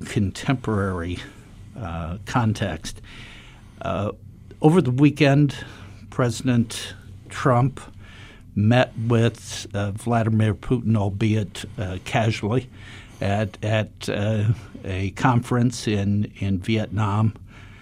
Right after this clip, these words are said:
Uh, and then in a press conference,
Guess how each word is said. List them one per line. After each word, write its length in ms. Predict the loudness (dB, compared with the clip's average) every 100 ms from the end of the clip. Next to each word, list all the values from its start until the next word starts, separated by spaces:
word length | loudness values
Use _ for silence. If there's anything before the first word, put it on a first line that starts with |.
| -20 -20 -8
Uh, 460 | -4 -2 -2 -2 -4 -8 -10
and 560 | -2 2 4 6 6 4 -6 -18 -18 -18 -18 -20 -18 -20 -12
then 420 | -2 4 8 8
in 220 | 6 6 6
a 80 |
press 420 | 6 2 4 4 2
conference, 720 | 2 2 2 0 0 0